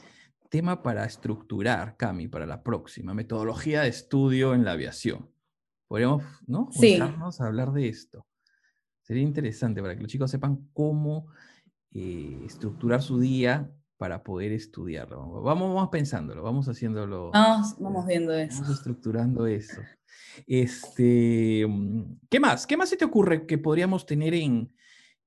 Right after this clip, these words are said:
Speaker 1: eh, como método de elegir la escuela? Va-, vamos haciendo el resumen. Primero, ir a la es-, a las escuelas, visitarlas, creo que yo. Ese es el primer punto, ¿no es cierto? ¿Qué más hemos visto?
Speaker 2: Sí.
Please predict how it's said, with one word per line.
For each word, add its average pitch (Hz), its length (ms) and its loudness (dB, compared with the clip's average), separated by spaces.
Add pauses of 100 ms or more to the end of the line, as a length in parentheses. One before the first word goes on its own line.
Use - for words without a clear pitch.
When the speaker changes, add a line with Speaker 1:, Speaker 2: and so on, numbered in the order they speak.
(160)
Speaker 1:
eh, 113 600 4
como 135 240 6
método 147 400 4
de 123 100 6
elegir 113 340 0
la 127 60 0
escuela? 131 280 2
Va-, 214 80 2
vamos 226 240 6
haciendo 214 200 0
el 202 60 0
resumen. - 300 -4
Primero, 156 380 2 (240)
ir 180 180 6
a 202 40 6
la 190 60 6
es-, - 240 -4
a 120 80 4
las 120 160 0
escuelas, 131 480 4
visitarlas, 123 600 -2
creo 135 200 2
que 117 120 -4
yo. 73 240 -10
Ese - 80 -8
es 127 100 -2
el 131 100 2
primer 123 260 2
punto, - 460 -12
¿no 120 100 -2
es 123 60 -2
cierto? 170 400 0
¿Qué 208 100 2
más 196 160 0
hemos 190 180 0
visto? - 360 -6
Speaker 2:
Sí. 156 300 4